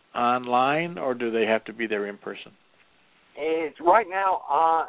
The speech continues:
Speaker 2: it's in person. I, I teach the Retirement Horizons class one day, uh, a month. It's on a Saturday.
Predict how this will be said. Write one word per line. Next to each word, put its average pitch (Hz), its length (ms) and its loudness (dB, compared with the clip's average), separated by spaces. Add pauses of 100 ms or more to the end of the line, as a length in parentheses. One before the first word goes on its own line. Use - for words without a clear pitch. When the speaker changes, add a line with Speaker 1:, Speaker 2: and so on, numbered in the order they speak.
Speaker 2:
it's 147 280 -4
in 165 180 -6
person. 170 460 0 (180)
I, 143 160 4 (120)
I 147 60 2 (120)
teach 202 160 -8 (100)
the 156 80 -2
Retirement 160 560 0
Horizons 147 520 4 (100)
class 156 380 2 (600)
one 151 280 0
day, 147 400 4 (540)
uh, 123 240 2 (120)
a 131 40 -4
month. 147 320 2 (320)
It's 127 200 -12
on 139 180 2
a 120 40 -4 (100)
Saturday. 147 560 4